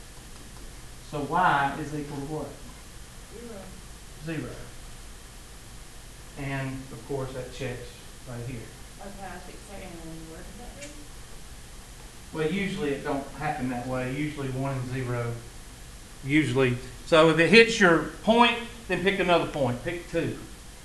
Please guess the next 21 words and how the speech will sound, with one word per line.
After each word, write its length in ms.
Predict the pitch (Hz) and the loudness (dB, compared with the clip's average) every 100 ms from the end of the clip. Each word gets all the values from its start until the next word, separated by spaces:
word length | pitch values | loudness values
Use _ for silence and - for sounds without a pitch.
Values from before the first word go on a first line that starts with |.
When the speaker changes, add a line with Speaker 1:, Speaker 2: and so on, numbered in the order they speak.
| - - - - | -14 -14 -16 -6
Speaker 1:
Pick 240 | 202 196 196 | -2 -2 -2
three, 340 | 185 202 127 123 | 0 2 2 -2
pick 220 | 170 165 | -6 -2
four, 300 | 170 151 131 | 0 0 0
but 260 | 135 156 156 - - | -2 -4 -6 -12 -6
don't 240 | 185 196 196 | -4 -4 -6
pick 160 | - | -8
a 340 | 135 - - - | -8 -10 -12 -4
crazy 320 | 151 139 131 | 0 0 0
number 240 | 135 131 | -4 -2
like 260 | 131 131 120 - - - - - | 0 0 -2 -4 -12 -14 -14 -10
twenty-seven 600 | 165 156 - 156 139 131 | -4 -2 -2 -2 0 0
over 140 | 123 117 - | -2 -4 -6
two. 280 | 123 110 - - - - - - - - - - - - - - - - - - - - - - - - | -4 -4 -8 -12 -16 -16 -16 -16 -16 -16 -16 -16 -16 -16 -14 -14 -14 -14 -12 -12 -14 -14 -16 -16 -16 -8
Pick 160 | 147 143 | -8 -4
one, 300 | 139 143 139 | -4 -2 -2
two, 360 | 151 135 135 131 | -2 -2 0 -2
or 60 | 117 | 0
negative 420 | 127 127 123 120 | 0 0 -2 -2
one, 200 | 123 123 | 0 0
negative 320 | 117 117 107 | -2 -2 -4